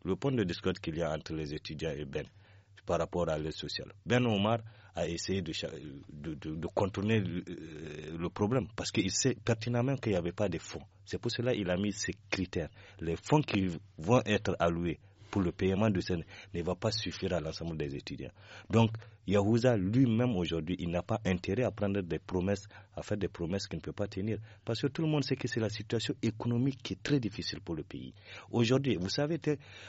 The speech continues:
avant ces, ces événements, il manquait de la nourriture au niveau du resto. C'est la primature qui a donné dix tonnes de riz. Et c'est à la veille de, euh, de ces événements du dix avril, ils étaient déjà finis.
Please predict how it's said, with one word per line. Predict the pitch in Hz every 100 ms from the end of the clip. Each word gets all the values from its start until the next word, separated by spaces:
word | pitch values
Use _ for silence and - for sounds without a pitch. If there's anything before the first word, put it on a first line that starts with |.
| -
avant | 120 120 156 104 110 -
ces, | - 78
ces | - 85
événements, | 82 78 73 69 - - - - - - - -
il | 104 107
manquait | 120 117 170
de | 98
la | 87 85
nourriture | 82 80 - 85
au |
niveau | 80 71 78
du | 73
resto. | 73 - - - - - -
C'est | - 117
la | 110
primature | 110 120 123 113 151
qui | -
a | 90
donné | 98 101
dix | 92 120
tonnes | 113 98
de | 80
riz. | 78 71 - - - - -
Et | 110
c'est | - 107 - - - - -
à | - 104
la | 104
veille | 104 131 135
de, | 104
euh, | 98 87 85 82 80 76
de | 85
ces | - 87
événements | 87 87 92
du | 104 85
dix | 92
avril, | 87 85 82 - - - -
ils | 80
étaient | 85 -
déjà | 80 76 80
finis. | - 73 71